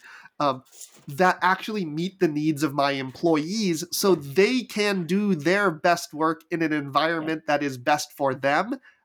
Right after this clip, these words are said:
Speaker 1: not an environment best for me.
Speaker 2: Exactly.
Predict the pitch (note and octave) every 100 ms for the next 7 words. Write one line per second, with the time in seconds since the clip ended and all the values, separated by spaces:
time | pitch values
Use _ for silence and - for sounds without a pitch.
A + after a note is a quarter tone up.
0 | - C3 C#3 D#3+ F#3+ - _ _ _ E3+
1 | D#3+ C#3+ C3 C3+ C3+ C3 C3 _ _ -
2 | A#2+ - - B2+ B2 C#3 C3+ - _ _
3 | _ _ _ _ _ _ _ E3+ E3+ F3+
4 | F3+ D3+ D3+